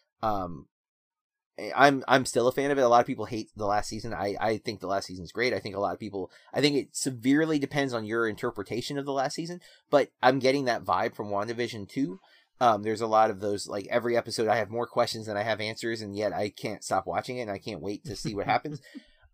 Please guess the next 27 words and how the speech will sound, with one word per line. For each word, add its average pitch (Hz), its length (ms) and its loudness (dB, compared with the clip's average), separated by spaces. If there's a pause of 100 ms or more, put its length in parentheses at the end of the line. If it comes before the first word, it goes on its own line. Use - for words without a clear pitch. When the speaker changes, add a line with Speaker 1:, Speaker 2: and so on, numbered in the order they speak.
Speaker 1:
Um, 113 360 4 (120)
so 135 280 4
I'm, 127 340 4
I'm 131 160 0
really 143 300 2
intrigued, 156 480 -4
and 135 100 0
that 147 100 4
was 160 200 -2 (280)
the 147 100 4
last 147 300 2
episode, 135 460 0
episode 127 360 -6
six 147 220 -2
that 104 120 0
we're 107 80 -2
talking 123 240 4
about 98 180 0
right 110 220 0
the - 80 -10
second. 110 340 0 (440)
Um, 110 360 2 (220)
I 139 120 6
did 151 280 0
feel 151 360 2
like 120 220 2 (100)
it 123 180 -2